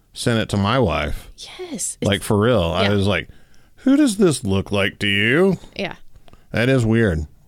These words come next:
Speaker 1: In this other town, I had some relatives, and I had several people while I was visiting that town tell me, "There's a guy that lives here that looks just like you, and every
Speaker 2: Mm-hmm.
Speaker 1: time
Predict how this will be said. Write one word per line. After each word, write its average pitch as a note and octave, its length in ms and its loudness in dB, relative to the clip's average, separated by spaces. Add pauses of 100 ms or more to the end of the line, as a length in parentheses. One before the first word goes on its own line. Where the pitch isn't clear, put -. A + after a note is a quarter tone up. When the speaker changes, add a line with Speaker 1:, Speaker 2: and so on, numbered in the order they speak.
(300)
Speaker 1:
In G#2+ 160 -2
this G2+ 200 -2
other A#2 220 0
town, G2+ 600 0
I F#2+ 100 0
had F#2+ 160 0
some E2 220 -4
relatives, F2 720 0
and G2 140 -2
I F#2+ 80 2
had G2 260 0
several A#2+ 400 0
people G2 600 0 (200)
while G2+ 200 0
I G#2 100 2
was F#2+ 180 0
visiting G#2 320 2
that F#2 180 -2
town G2+ 440 -2
tell C3+ 280 0
me, E2+ 280 -2 (340)
"There's D#3 220 0
a D3 40 0
guy E3 300 0
that C#3+ 160 -2
lives D3+ 300 0
here F#2+ 120 -2
that F2 140 -4
looks A#2+ 240 -4
just D3+ 420 -2
like D#3 360 0
you, G#2 200 -2
and F2+ 100 -2
every A#2 200 2
Speaker 2:
Mm-hmm. D3+ 80 -2 (220)
Speaker 1:
time C3 40 -4